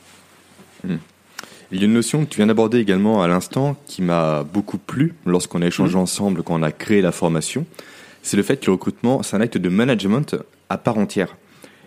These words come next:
Speaker 1: Est-ce
Speaker 2: Ouais.
Speaker 1: que tu peux développer un peu cette, cette partie-là qui est très intéressante et qui va intéresser, je pense, ton, ton audience ?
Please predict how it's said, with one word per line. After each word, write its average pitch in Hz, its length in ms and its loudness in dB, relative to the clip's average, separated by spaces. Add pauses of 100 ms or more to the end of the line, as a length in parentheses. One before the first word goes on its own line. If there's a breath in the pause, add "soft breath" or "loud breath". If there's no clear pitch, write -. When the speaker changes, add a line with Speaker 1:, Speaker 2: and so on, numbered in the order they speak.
(120)
Speaker 1:
Est-ce 113 100 0
Speaker 2:
Ouais. 120 60 -2
Speaker 1:
que - 60 -10
tu - 60 -14
peux 165 120 4
développer 113 340 2
un 117 120 2
peu 135 160 0
cette, 95 400 0
cette 98 200 -2
partie-là 110 360 0
qui 98 120 0
est 87 80 0
très 120 220 0
intéressante 110 580 -2
et - 20 -18
qui - 140 -6
va 95 80 0
intéresser, 98 400 0
je 98 80 0
pense, 104 340 0
ton, 85 240 -2
ton 92 140 0
audience ? 85 440 0